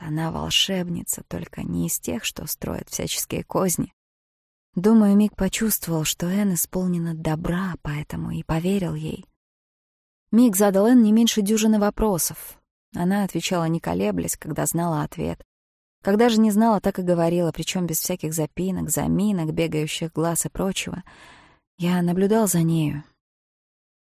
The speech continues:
Я видел её изумление, восхищение, гордость. Мика не интересовало, где была Энн все пять лет, как её угораздило попасть в озеро, это мои вопросы.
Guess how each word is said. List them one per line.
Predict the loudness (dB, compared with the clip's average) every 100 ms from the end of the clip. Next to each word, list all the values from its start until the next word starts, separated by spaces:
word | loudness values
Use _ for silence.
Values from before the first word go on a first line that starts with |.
| _ _ _ _
Я | -2 0 2 0
видел | 0 2 2
её | 0 0 0 0 0
изумление, | 2 4 4 4 2 0 -4 -6 -8
восхищение, | -8 -6 -4 -4 -2 -2 0 0 0
гордость. | 0 2 4 4 0 -4 -4 -8 _ _ _ _ 4
Мика | 6 6 6
не | 6 6
интересовало, | 6 2 2 2 2 2 2
где | 2 2 2 2
была | 2 2
Энн | 2 2 0
все | 0 0
пять | -2 -4 -4
лет, | -4 -4 -6
как | -8 -6
её | -6 -4
угораздило | -2 -2 -2 -2 -4
попасть | -4 -6 -6 -6 -4
в | 0
озеро, | 2 0 -4
это | -8 -8 -6
мои | -4 -4 -2 0
вопросы. | -2 -6 -8 -6 -6